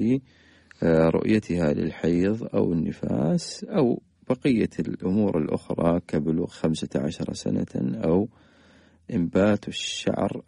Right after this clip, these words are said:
الغليظ. فأي واحد من هذه الثلاثة سبق، فإنه قد جرى،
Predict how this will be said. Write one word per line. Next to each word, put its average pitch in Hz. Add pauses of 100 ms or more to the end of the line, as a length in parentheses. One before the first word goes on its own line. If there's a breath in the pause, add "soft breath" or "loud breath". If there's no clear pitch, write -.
الغليظ. - (160)
فأي -
واحد 101
من 85 (560 soft breath)
هذه 113 (160)
الثلاثة 85
سبق، 101 (500 soft breath)
فإنه 120 (360)
قد 101 (240)
جرى، 113